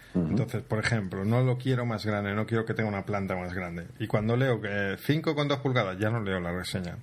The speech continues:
Speaker 2: De hecho, es que <laughs> llevo sin leer reseñas un montón, porque como ahora todos los teléfonos salen con cinco con dos pulgadas, es que no me interesa, no quiero nada que me dice, "Eh, son dos milímetros". No, me, me da igual. O sea, este, el Nexus es mi límite.
Speaker 1: Sí,
Speaker 2: Por
Speaker 1: efectivamente.
Speaker 2: ahora.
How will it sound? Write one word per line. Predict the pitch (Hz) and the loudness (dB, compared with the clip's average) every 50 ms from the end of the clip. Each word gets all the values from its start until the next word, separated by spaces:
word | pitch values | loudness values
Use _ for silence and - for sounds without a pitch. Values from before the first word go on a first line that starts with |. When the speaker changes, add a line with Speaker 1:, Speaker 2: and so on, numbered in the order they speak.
| - - - | -14 -12 -10
Speaker 2:
De | - 98 107 | -4 0 2
hecho, | 120 127 - 156 | 2 4 2 2
es | 151 147 | 0 2
que | - 120 | 2 0
<laughs> | 107 - - | 0 4 4
llevo | 175 156 156 117 | 4 4 4 4
sin | - - 143 123 120 | 2 2 2 2 2
leer | 117 120 127 123 | 2 2 2 2
reseñas | 120 120 - - 170 175 - - 220 190 - 180 | 0 0 2 4 4 4 4 2 2 0 0 0
un | 147 131 | 0 0
montón, | 123 117 113 156 170 165 | 0 0 2 2 0 2
porque | 165 123 117 107 107 101 | 2 0 -2 0 -2 -2
como | - 104 101 101 | -2 -2 0 2
ahora | 110 123 117 | 0 0 0
todos | - - 117 120 | 0 0 0 0
los | 120 | 0
teléfonos | - 113 107 104 - - 98 90 90 92 - - - - - - - - - - - - - - | -2 -4 -4 -2 -2 -2 -4 -2 -4 -8 -10 -14 -20 -20 -20 -20 -20 -18 -18 -18 -20 -20 -12 0
salen | - - 135 127 117 | 4 4 4 4 4
con | 110 110 104 | 0 0 0
cinco | - 123 113 123 110 | 0 0 2 2 2
con | 113 107 110 104 110 | 2 0 0 0 0
dos | 110 110 | -2 0
pulgadas, | - 113 110 107 117 123 135 147 151 147 - - - - - - - - - - - - | 0 -2 0 0 0 0 0 -2 -4 -6 -10 -16 -20 -20 -20 -20 -20 -20 -20 -20 -10 -2
es | 127 127 127 | -2 2 4
que | 147 | 4
no | 139 143 | 4 4
me | 143 139 | 2 2
interesa, | 127 117 113 101 101 - - 98 | 2 0 0 -2 -4 -2 -2 0
no | 107 117 120 | 0 0 2
quiero | 123 131 120 120 117 | 2 2 2 2 2
nada | 117 113 110 110 104 104 | 2 2 2 2 0 -2
que | 101 101 | -4 -6
me | 90 | -8
dice, | 90 - 110 110 110 113 143 175 | -6 -6 -4 -2 0 2 2 0
"Eh, | 175 | 0
son | 175 - - 190 196 202 | -2 -2 -2 0 0 2
dos | 202 202 202 | 0 0 0
milímetros". | 202 202 202 196 180 175 - 117 | 0 0 0 -2 -2 0 0 0
No, | 120 113 101 | 2 2 0
me, | 90 92 101 104 92 | -2 -2 -4 -2 -2
me | - 104 101 | -2 0 2
da | 104 113 | 2 2
igual. | 104 110 110 98 90 - | 4 4 2 0 0 -6
O | - - | -12 -4
sea, | - 104 - - - - | -2 -2 -2 -2 -6 0
este, | - 135 131 - - 117 120 | 0 0 0 0 0 0 0
el | 113 104 104 107 104 104 | 2 2 0 0 0 0
Nexus | 131 156 151 - 170 160 - - | 0 0 0 0 -2 0 0 0
es | 107 | 0
mi | 104 98 | 0 0
límite. | 90 90 85 85 78 - - - - - - - - - - - - - - - - | -2 -2 -4 -6 -8 -10 -12 -14 -14 -18 -20 -20 -20 -20 -20 -20 -20 -20 -20 -12 -6
Speaker 1:
Sí, | - - 107 113 123 131 131 120 107 | 4 6 6 8 8 6 6 4 4
Speaker 2:
Por | 120 | 4
Speaker 1:
efectivamente. | 117 - 135 139 143 143 151 147 101 151 156 | 4 4 6 6 4 4 2 0 4 4 4
Speaker 2:
ahora. | 156 160 - | 4 2 -4